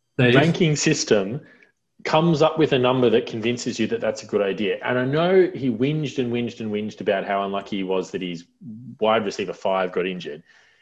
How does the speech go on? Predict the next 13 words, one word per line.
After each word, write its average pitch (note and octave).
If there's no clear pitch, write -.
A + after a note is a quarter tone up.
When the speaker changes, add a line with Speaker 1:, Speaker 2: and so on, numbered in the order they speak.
Speaker 2:
He E3+
picked -
up -
Paris A2
Campbell G#2+
randomly A#2+
off A2+
the G#2+
waivers G2
midweek A#2
the A2
week G2
before. E2